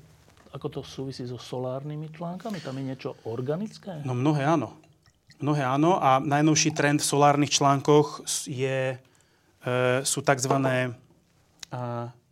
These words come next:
Speaker 2: články, ktoré obsahujú organické elektrolyty alebo organické molekuly, ktoré napomáhajú konverzii svetelnej energie na elektrickú.
Speaker 1: Akože efektívnejšie,
Speaker 2: Áno,
Speaker 1: alebo tak,
Speaker 2: áno.
Speaker 1: nie?
Speaker 2: Dneska je, tuším, svetový rekord osemnásť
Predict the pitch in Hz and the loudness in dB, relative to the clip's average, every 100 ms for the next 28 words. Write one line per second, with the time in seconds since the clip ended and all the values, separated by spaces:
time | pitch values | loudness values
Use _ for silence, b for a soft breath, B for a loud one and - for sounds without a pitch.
0 | _ _ _ _ - 156 147 147 135 143 | _ _ _ _ -2 0 0 -2 -6 -6
1 | 139 - 143 135 - 151 143 143 143 - | -6 -6 -6 -6 -2 -2 -2 -6 -8 -10
2 | 131 143 143 147 - 143 139 143 180 196 | -8 -6 -8 -10 -10 -8 -8 -10 -10 -10
3 | 131 127 120 139 139 143 143 - 123 139 | -8 -8 -8 -8 -6 -6 -8 -10 -8 -4
4 | 147 151 156 156 165 B B - 143 139 | -4 -4 -4 -4 -4 B B -6 -4 0
5 | 190 202 185 156 147 143 147 143 139 170 | -2 0 0 2 0 -2 -4 -6 -6 -2
6 | 165 156 151 147 135 147 151 - - - | -2 0 0 -2 -2 -2 -2 -6 -10 -4
7 | 147 160 180 156 147 147 147 143 135 139 | -2 0 0 0 -2 -2 -2 -2 -6 -6
8 | 139 160 156 156 127 123 139 135 143 123 | -6 -4 -4 -6 -8 -6 -2 0 0 -2
9 | 123 123 120 131 123 127 123 127 127 156 | -4 -6 -6 -4 -2 -2 -6 -8 -8 -10
10 | - - - - 156 156 156 156 151 156 | -10 -18 -20 -4 -2 0 -2 -2 -4 -2
11 | 160 156 143 156 151 - 165 156 151 139 | -2 -2 -2 -2 -4 -4 -6 -2 -2 -2
12 | 135 | -6